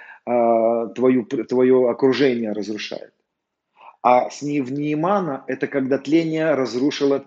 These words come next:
уже вот тело разрушает, и это что-то связано с тобой. Так вот, мы читаем здесь и видим, что и в том, и в том случае они были язычники, и им было дано,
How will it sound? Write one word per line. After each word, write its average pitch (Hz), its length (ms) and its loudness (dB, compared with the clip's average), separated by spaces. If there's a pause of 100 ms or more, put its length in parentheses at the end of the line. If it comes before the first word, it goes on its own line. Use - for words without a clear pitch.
(200)
уже 123 260 -2
вот 123 220 -2
тело 139 360 2
разрушает, 120 580 -6 (340)
и 120 60 -2
это 123 260 0
что-то 120 340 -6
связано 113 460 0
с - 140 -8
тобой. 104 440 -6 (1700)
Так 117 160 0
вот, 156 180 4
мы 147 160 2
читаем 156 540 2
здесь 120 280 -2
и 127 60 2
видим, 131 280 2
что 123 400 -2 (500)
и 143 100 -2
в - 80 -8
том, 151 260 2
и 139 80 -4
в - 80 -8
том 139 160 -2
случае 139 540 2
они 127 240 -4
были 123 220 0
язычники, 127 640 -2
и 131 180 -2
им 135 120 0
было 123 220 4
дано, 156 500 -2